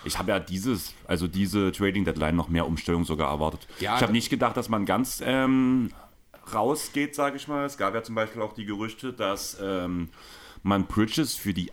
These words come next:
Speaker 1: eigenen Nets-Picks abgeben könnte aus den letzten Jahren. Also man wollte absichtlich noch mal schlechter werden in den nächsten Jahren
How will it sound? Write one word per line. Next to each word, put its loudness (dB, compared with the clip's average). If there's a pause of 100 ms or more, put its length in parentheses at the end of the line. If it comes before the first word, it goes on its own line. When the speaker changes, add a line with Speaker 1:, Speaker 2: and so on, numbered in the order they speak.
(120)
Speaker 1:
eigenen 2 (340)
Nets-Picks -2
abgeben 0
könnte 0 (1300)
aus 0
den 4
letzten 0
Jahren. 4
Also 2
man 2 (100)
wollte 2
absichtlich -6
noch -4
mal 0
schlechter -2
werden 4
in 2
den 4
nächsten 2
Jahren 0